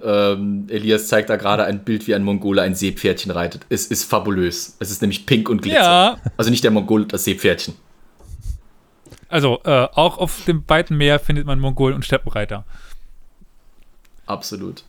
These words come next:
Speaker 1: Und für diejenigen, die dachten, wir seien Zyniker oder ich sei Zyniker, weil ich darauf bestanden habe, dass wir, äh, als stummes, als stummen ausgestreckten Mittelfinger in der Pride-Diskussion auf dem, äh, Episodenbild unserer Armada-Folge ein paar, äh, Regenbogenfahnen einzuschmuggeln.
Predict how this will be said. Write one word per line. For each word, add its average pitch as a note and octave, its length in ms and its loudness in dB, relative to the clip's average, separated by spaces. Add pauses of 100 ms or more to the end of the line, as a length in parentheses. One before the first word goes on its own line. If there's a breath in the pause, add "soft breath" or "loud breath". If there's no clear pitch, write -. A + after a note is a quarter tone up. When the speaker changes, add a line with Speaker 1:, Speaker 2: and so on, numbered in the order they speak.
Speaker 1:
Und C#3 120 0
für C3+ 140 0
diejenigen, C#3+ 460 2
die C3 100 -4
dachten, B2 400 0
wir B2+ 100 -4
seien A#2 280 0
Zyniker C#3+ 480 -2
oder G#2 260 0
ich D3 100 -4
sei C3 160 4
Zyniker, C#3 440 -2
weil A2+ 100 2
ich A2+ 60 -2
darauf A2 200 -4
bestanden A#2 460 -2
habe, A#2 160 0
dass A2+ 220 -2
wir, G#2 640 2
äh, - 20 -20 (320 loud breath)
als - 460 2
stummes, D3 760 0
als A#2+ 220 0
stummen D3 260 2
ausgestreckten C3 520 0
Mittelfinger C3+ 420 0
in A#2+ 80 -2
der A#2+ 80 4
Pride-Diskussion A#2+ 1000 0
auf A2 240 -2
dem, A2 420 0
äh, G#2+ 160 0
Episodenbild A#2+ 720 -2
unserer A2 240 0
Armada-Folge A2 640 2
ein G#2+ 160 -2
paar, A2 400 4
äh, G#2 80 0
Regenbogenfahnen G2+ 680 -2
einzuschmuggeln. G#2+ 720 0